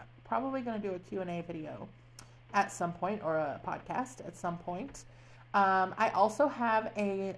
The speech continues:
new challenge that I am planning, and once I get the link for that, I will update the show notes.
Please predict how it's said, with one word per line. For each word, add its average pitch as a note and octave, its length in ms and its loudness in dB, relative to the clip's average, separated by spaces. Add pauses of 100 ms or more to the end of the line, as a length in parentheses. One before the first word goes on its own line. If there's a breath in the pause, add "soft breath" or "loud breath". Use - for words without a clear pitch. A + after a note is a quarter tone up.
new F#3+ 680 0 (680)
challenge G#3+ 680 -2 (540)
that F3+ 500 0
I F3+ 160 -4
am E3+ 220 -8
planning, D#3+ 680 -8
and E3+ 460 -4
once F#3+ 200 -2
I G#3+ 80 0
get G3+ 180 -4
the F#3 60 -4
link F3+ 220 -4
for - 120 -6
that, E3+ 260 -4
I E3+ 80 -4
will E3 100 -4
update F#3+ 360 -8
the F3 100 -10
show E3+ 240 -6
notes. A#3 480 -4